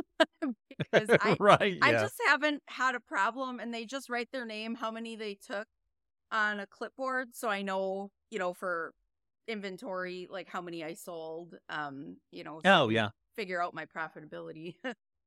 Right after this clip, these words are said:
Speaker 1: Um, and, yeah, so that works pretty good. I do have a couple C S A people who will get eggs, you know, with their vegetables, but mainly it's just out of the self-serve fridge. And then any overflow I have from the garden that doesn't go out,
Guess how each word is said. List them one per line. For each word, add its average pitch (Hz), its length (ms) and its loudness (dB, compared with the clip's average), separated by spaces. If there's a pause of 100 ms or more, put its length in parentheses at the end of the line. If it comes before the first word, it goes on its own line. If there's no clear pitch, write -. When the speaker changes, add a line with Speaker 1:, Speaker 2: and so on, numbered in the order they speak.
(140)
Speaker 1:
Um, 185 480 0 (140)
and, 202 420 -6 (200)
yeah, 220 200 -2
so - 200 -10
that 277 180 -2
works 320 220 -8
pretty 262 260 -8
good. 214 280 -2
I 320 80 -4
do 508 200 -8
have 269 80 -8
a 247 60 -12
couple 269 680 -6
C 262 200 -12
S 240 160 -16
A 226 100 -10
people 214 380 -14
who 214 120 -16
will 202 200 -10
get 185 280 -4 (240)
eggs, 185 340 -6 (260)
you 190 100 -10
know, 170 120 -4
with 175 260 -8 (140)
their 175 300 -6
vegetables, 202 880 -10
but 175 220 -2 (360)
mainly 233 340 -8
it's 214 180 -14
just 202 220 -12
out 190 100 -4
of 170 40 -12
the 170 60 -18
self-serve 175 600 -10
fridge. 175 360 -10
And 214 100 -8
then 240 220 -4 (460)
any 254 360 -6
overflow 254 640 -4
I 190 120 -2
have 196 220 -6
from 190 200 -14
the 180 60 -10
garden 185 400 -2
that 190 160 -8
doesn't 208 300 -12
go 185 160 -10
out, 180 280 -4